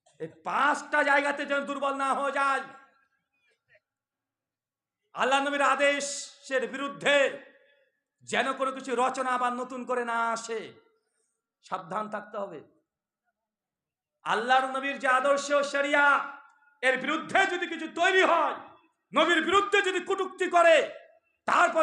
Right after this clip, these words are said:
যদি রাষ্ট্র যদি ব্যবস্থা না নেয়, আবার ফিতনার মধ্যে জর্জরিত হবেন। কেন আল্লাহর নবীকে নিয়ে কটূক্তি করা হয় না? করা হয় তো। লোভ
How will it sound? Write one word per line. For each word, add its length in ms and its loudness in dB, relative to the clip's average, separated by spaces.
যদি 120 -4
রাষ্ট্র 440 2
যদি 140 -8
ব্যবস্থা 280 -4
না 300 4
নেয়, 300 2
আবার 320 -10
ফিতনার 300 -18
মধ্যে 200 -16
জর্জরিত 340 -14
হবেন। 300 -16
কেন 140 -14
আল্লাহর 260 -8
নবীকে 220 -14
নিয়ে 160 -18
কটূক্তি 320 -18
করা 140 -8
হয় 200 -14
না? 40 -16
করা 160 -10
হয় 180 -10
তো। 80 -16
লোভ 200 -8